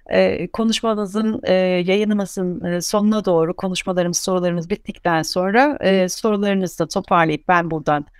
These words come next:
konuklarımıza ileteceğim ve cevaplarını, e, isteyeceğim kendilerinden.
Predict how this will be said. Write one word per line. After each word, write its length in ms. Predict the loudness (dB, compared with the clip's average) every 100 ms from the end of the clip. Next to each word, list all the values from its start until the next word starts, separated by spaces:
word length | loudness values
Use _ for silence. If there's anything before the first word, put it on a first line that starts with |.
| -20 -8
konuklarımıza 680 | -4 -4 0 0 2 -2 -2
ileteceğim 600 | -2 -2 0 4 4 4
ve 80 | 2
cevaplarını, 760 | 4 6 4 2 -2 2 2 2 _ _ _
e, 280 | 2 4 4
isteyeceğim 540 | 0 -6 -4 0 0 0
kendilerinden. 920 | -4 -4 -4 -6 -6 -4 2 2